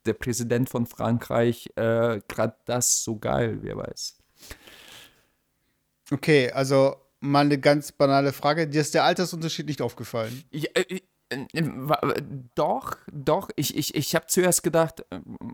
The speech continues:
Speaker 1: wo du das gerade sagst, dann, ähm, f-, f-, äh, versteh ich das auch. Ich, ich, ich war mir nicht sicher, ob das einfach nur so ein Solaropfer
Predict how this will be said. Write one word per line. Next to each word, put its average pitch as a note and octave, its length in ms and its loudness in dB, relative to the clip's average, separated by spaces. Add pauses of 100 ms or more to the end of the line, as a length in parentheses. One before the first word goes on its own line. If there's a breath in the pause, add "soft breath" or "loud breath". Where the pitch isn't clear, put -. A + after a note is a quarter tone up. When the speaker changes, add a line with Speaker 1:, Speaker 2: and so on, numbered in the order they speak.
(220)
Speaker 1:
wo C3+ 220 -8
du D3 120 -2
das C3+ 200 0
gerade B2+ 300 0
sagst, C#3+ 360 -2
dann, B2+ 360 0
ähm, A#2 400 -6 (120)
f-, - 220 -12
f-, - 260 -10
äh, A#2 280 2
versteh - 400 -2
ich - 100 -2
das E3+ 200 -2
auch. D#3+ 180 0 (360 loud breath)
Ich, A#2+ 200 -2
ich, - 340 -8
ich - 180 -8
war C3+ 120 0
mir C#3+ 140 0
nicht C#3 200 -2
sicher, D3 440 -4
ob - 180 -6
das - 260 0
einfach B2+ 360 -2
nur C3 180 0
so B2+ 160 4
ein A#2+ 180 2
Solaropfer B2 640 0